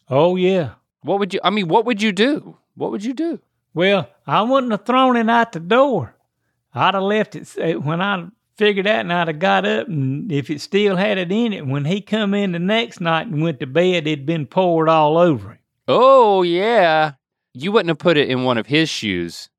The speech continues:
Speaker 2: You would have put it
Speaker 1: No.
Speaker 2: on him.
Speaker 1: On him.
Speaker 2: In his bed.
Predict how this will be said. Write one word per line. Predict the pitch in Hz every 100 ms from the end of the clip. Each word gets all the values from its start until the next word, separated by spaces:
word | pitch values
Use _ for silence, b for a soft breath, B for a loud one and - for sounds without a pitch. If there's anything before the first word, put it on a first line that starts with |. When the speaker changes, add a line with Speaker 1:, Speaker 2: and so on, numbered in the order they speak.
| _ -
Speaker 2:
You | 135
would | 139
have | 165
put | 208 226
it | 269
Speaker 1:
No. | 220
Speaker 2:
on | 127 127 110
him. | - 123 98 64 _ _ _ _ _ _ _ -
Speaker 1:
On | 151 175 202 185
him. | 170 190 131 98 _ _ _ -
Speaker 2:
In | 104 98
his | 107 95
bed. | 82 82 71